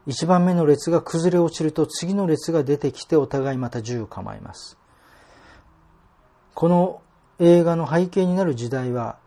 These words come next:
今からわずか二百三十四年前です。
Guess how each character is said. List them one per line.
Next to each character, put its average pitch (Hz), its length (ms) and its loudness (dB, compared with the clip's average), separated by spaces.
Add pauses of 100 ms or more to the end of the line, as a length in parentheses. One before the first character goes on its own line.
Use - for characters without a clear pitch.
(360)
今 151 220 0
か 139 100 -4
ら 131 80 0
わ 147 160 2
ず 151 100 -10
か 131 120 -4
二 127 140 -2
百 165 200 -2
三 175 300 -4
十 127 180 -4
四 117 160 -4
年 107 220 -6
前 98 180 -12
で 98 140 -20
す。 - 260 -20